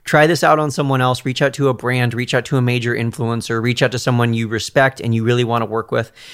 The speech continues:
And make sure before you send them that two cent Venmo, you've also done your research into their company,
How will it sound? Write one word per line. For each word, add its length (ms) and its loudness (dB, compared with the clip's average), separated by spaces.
And 140 2
make 180 4
sure 460 2
before 320 0
you 140 0
send 260 0
them 140 2
that 200 0
two 160 -2
cent 280 -2
Venmo, 420 0
you've 160 -2
also 320 2
done 180 2
your 140 0
research 440 -2
into 220 -4
their 140 -2
company, 640 0